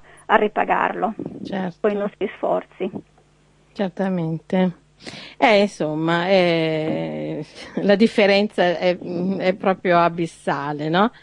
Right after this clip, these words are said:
Speaker 1: Sì.
Speaker 2: Tra queste, queste due ricompense. Eh, va bene, allora, eh, ci rimane da dire, eh, abbiamo ancora un...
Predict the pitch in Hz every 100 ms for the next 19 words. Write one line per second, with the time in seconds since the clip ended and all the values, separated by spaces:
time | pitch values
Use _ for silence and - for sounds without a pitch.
0 | - - 269 262 - - - - - -
1 | 170 165 175 - 165 156 156 160 165 170
2 | - 170 175 165 160 160 160 156 165 160
3 | 156 151 147 - 160 156 160 _ _ -
4 | - - - - - _ - 220 220 208
5 | 202 196 196 190 185 185 247 277 208 165
6 | 165 190 - 247 277 240 202 202 214 233
7 | 214 214 208 208 - 269 294 302 294 262
8 | 233 214 208 196 196 226 277 - 185 185
9 | 185 202 196 190 185 202 190 180 180 175
10 | 175 175 175 175 180